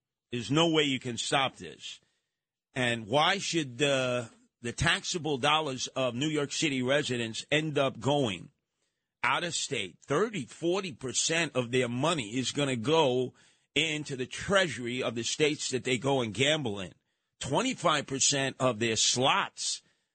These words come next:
uh, that they spend is gonna go to that state, and ten percent from their table games. So might as well come to New York City. And that probably that third casino, I have a feeling, will go to Yonkers, Yonkers Raceway, where the casino is now. They just flipped the casino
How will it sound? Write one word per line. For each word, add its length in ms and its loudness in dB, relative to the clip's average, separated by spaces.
uh, 160 0
that 140 -2
they 140 0
spend 600 0
is 180 2
gonna 220 2
go 300 4
to 160 -4
that 200 0
state, 380 0
and 160 0
ten 240 0
percent 500 0
from 220 -2
their 140 2
table 360 2
games. 460 -8
So 120 0
might 200 2
as 100 -2
well 140 2
come 220 -2
to 80 0
New 80 0
York 240 2
City. 360 0
And 180 2
that 160 0
probably 440 -2
that 240 -2
third 280 2
casino, 440 -2
I 140 2
have 160 -2
a 60 -2
feeling, 640 0
will 240 2
go 200 0
to 80 -2
Yonkers, 540 -2
Yonkers 440 -2
Raceway, 420 0
where 160 0
the 80 -2
casino 480 -2
is 180 -4
now. 160 2
They 140 -2
just 240 -2
flipped 220 0
the 80 -4
casino 580 2